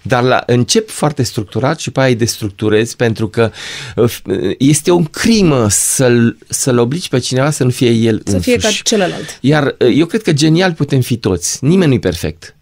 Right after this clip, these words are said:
Speaker 1: Dar genialitatea este o, o scânteie pe care ne-a dat-o Dumnezeu de la Prometeu încoace. Deci, o
Speaker 2: Și trebuie
Speaker 1: avem.
Speaker 2: să o găsim și să o lăsăm să desfășoare.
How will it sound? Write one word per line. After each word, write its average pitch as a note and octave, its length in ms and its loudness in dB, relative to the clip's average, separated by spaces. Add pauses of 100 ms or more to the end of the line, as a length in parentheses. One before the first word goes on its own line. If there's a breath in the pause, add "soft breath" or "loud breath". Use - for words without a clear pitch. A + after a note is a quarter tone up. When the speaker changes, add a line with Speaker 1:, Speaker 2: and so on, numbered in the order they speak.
(120)
Speaker 1:
Dar A#2+ 180 0
genialitatea A2 720 0
este D3+ 360 0
o, B2 360 4 (380 loud breath)
o A2+ 280 4
scânteie B2+ 560 2
pe D3+ 120 -2
care C#3+ 280 0
ne-a B2+ 300 -2
dat-o E3+ 260 -4
Dumnezeu B2+ 480 2
de C3+ 240 -2
la B2+ 80 2
Prometeu B2 400 0
încoace. F2+ 400 -4 (360 loud breath)
Deci, D3+ 460 0
o - 60 -4
Speaker 2:
Și D3 80 2
trebuie A#3+ 200 2
Speaker 1:
avem. - 20 4
Speaker 2:
să - 80 4
o C#4 40 2
găsim A3 420 4
și C#4+ 140 0
să C#4+ 100 2
o C#4+ 60 2
lăsăm C#4 200 2
să D#4 100 2
desfășoare. C#4+ 560 0